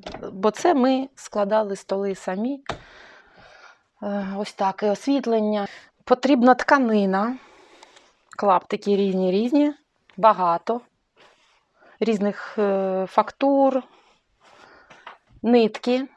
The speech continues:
Ниток теж багато, їх завжди не вистачає, завжди мало. Але все,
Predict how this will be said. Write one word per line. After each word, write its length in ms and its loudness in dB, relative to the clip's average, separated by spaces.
Ниток 320 -2
теж 200 0
багато, 420 2
їх 160 0
завжди 320 2
не 100 0
вистачає, 580 -4
завжди 380 0
мало. 380 -2
Але 240 4
все, 600 2